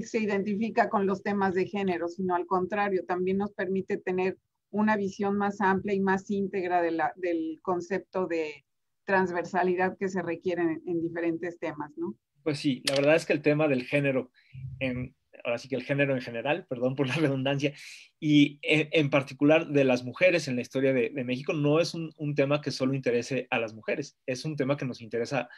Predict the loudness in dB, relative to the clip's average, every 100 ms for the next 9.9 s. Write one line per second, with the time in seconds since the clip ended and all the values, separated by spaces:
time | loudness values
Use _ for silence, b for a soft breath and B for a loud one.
0 | B B B -4 -2 4 6 4 0 -12
1 | _ _ _ _ _ _ -4 -2 -2 -4
2 | -6 -8 -2 2 2 2 -2 -2 -8 -6
3 | -2 0 -2 -6 0 0 2 2 2 0
4 | -8 -4 -2 -2 -6 -16 _ _ _ -14
5 | -10 -6 -6 -4 -4 0 -2 0 -2 -4
6 | -2 -2 0 -2 -2 -2 0 -2 -4 -10
7 | -6 -4 -4 -2 0 0 0 -2 -2 0
8 | -2 0 0 0 -2 -4 b b b _
9 | 0 0 0 2 2 4 2 -2 -10